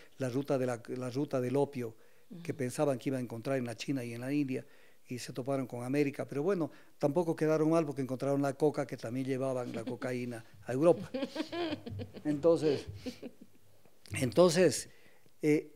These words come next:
Speaker 1: se desarrolla esta, esta, esta creencia, este culto a San Nicolás, pero en Holanda se desarrolla con el nombre de Sinterklaas.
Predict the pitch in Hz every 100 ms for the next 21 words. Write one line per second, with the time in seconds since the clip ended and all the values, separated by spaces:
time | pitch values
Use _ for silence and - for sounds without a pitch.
0 | - - - 160 151 143 147 135 196 226
1 | 214 175 - 156 151 - 175 131 - 143
2 | 175 - 139 139 147 135 127 123 - 127
3 | - 156 110 123 113 - 143 147 147 131
4 | 120 110 - - - - - - 151 151
5 | 147 170 170 156 143 123 131 165 165 147
6 | 131 151 151 143 135 - - 185 190 170
7 | 147 - 135 101 - -